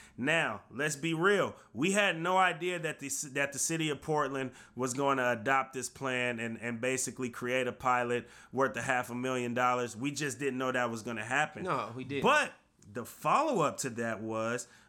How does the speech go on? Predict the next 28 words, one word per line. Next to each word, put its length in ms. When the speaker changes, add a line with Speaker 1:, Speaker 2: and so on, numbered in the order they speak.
Speaker 1:
okay, 540
I'm 160
the 100
vendor 280
program 520
manager 420
at 120
Street 240
Roots. 320
Obviously, 480
my 220
executive 520
director, 380
Kyle 320
Sand, 480
oversees 540
the 120
entire 420
organization. 920
We 180
come 260
up 200
with 160
this 160
plan. 400
We 100
work 340
with, 260